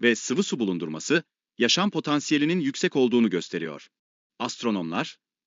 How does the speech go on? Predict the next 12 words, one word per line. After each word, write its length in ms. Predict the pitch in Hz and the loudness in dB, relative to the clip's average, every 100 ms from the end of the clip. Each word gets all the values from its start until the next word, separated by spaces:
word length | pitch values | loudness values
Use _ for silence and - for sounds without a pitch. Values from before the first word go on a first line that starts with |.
| _ | _
uzaydan 460 | 127 143 151 185 170 | 0 2 2 2 2
gelen 340 | 135 139 117 | 2 2 2
radyo 320 | 131 180 151 | 0 0 2
dalgalarını 460 | 117 113 117 117 120 | 2 2 2 2 2
inceleyerek 600 | 104 98 98 131 143 - _ - | 2 0 2 4 2 -2 _ -10
akıllı 300 | - 165 190 | -6 -2 2
yaşam 300 | 139 185 160 | 2 2 2
arayışlarına 540 | 139 135 - 147 175 | 2 2 0 -2 0
devam 300 | 143 120 90 | 2 2 0
ediyorlar. 520 | 78 76 73 64 - _ _ _ _ | -4 -8 -10 -14 -18 _ _ _ _
Bu 140 | - 185 | -2 2
dalgalar, 580 | 113 85 82 98 165 | 2 0 -4 -4 -6